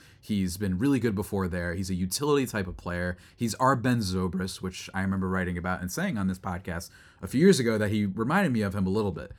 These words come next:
Not as much of a pull hitter and all that stuff, but even still, that's our version of him. And he's such a great find. You need guys like this. But at first base, where you're not getting as much, you know, war accumulated from first base, 'cause that's the position that seems to,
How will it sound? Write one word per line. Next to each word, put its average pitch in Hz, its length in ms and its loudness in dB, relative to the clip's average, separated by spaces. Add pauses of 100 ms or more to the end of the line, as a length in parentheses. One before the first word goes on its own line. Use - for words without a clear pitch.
(240)
Not 127 140 -2
as 135 80 -4
much 139 160 -2
of 135 80 -4
a 135 60 -4
pull 107 260 0
hitter 98 280 0
and 95 120 0
all 92 120 0
that 90 120 -2
stuff, 85 200 -8
but 113 220 -2 (260)
even 160 240 4
still, 151 380 2 (220)
that's 139 240 2
our 120 180 4
version 95 340 0
of 80 100 -8
him. - 280 -14
And 135 220 -2
he's 151 240 -2
such 156 200 -2
a 156 60 0
great 135 220 0
find. 113 360 -4
You 120 120 0
need 127 280 0
guys 110 300 0
like 82 180 -8
this. - 280 -16 (400)
But 139 180 0
at 135 160 2
first - 540 0
base, 127 320 -2
where 117 100 -4
you're 107 100 0
not 117 320 0
getting 110 300 -2
as 92 140 -4
much, 92 340 -4 (300)
you 113 60 0
know, 104 100 0
war 101 480 0
accumulated 131 760 0 (160)
from 127 160 0
first 131 280 0
base, 139 180 2
'cause 104 160 -2
that's 104 220 0
the 104 80 -4
position 98 400 -2
that 92 160 -2
seems 98 320 -2
to, 98 440 -2